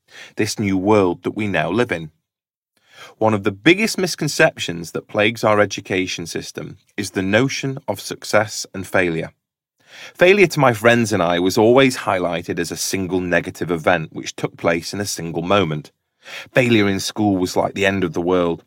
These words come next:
something that you feared, something that you would be chastised or mocked for, the consequences of which meant that your future was bleak. And we also see this attitude spill over into our society,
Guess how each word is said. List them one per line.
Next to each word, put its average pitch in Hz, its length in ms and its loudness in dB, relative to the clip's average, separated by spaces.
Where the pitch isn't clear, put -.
something 123 420 0
that 107 140 -4
you 101 120 -6
feared, 90 440 -2
something 127 420 -2
that 107 140 -4
you 104 160 -2
would 101 120 -2
be 90 160 -4
chastised 92 840 0
or 85 100 0
mocked 92 340 -2
for, 85 320 -8
the 95 80 -6
consequences 113 840 -2
of 95 140 -12
which 110 280 -2
meant 104 280 -6
that - 160 -12
your 92 160 -6
future - 420 -8
was 92 140 -8
bleak. 95 420 -4
And 110 80 -6
we 113 120 2
also 135 400 2
see 131 280 -2
this 104 200 -6
attitude 110 520 -8
spill - 280 -4
over 101 260 2
into 90 300 -8
our 87 160 0
society, 92 720 -6